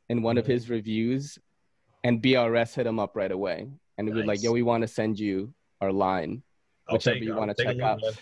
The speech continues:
Speaker 2: Like
Speaker 1: The most, like, um, just v-, the best editing you've ever seen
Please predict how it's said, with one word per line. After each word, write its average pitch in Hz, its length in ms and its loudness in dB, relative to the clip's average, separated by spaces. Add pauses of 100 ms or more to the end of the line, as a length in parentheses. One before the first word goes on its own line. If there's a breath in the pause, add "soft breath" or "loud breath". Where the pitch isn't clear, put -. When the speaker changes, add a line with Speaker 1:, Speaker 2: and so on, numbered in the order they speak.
Speaker 2:
Like 90 180 -4 (340)
Speaker 1:
The 160 120 4
most, 165 520 0 (560)
like, 135 260 4 (840)
um, 117 440 2 (300)
just 175 300 0 (220)
v-, 117 340 -8
the 131 140 2
best 143 380 2
editing 127 320 0
you've 113 140 -2
ever 104 180 0
seen 98 340 -10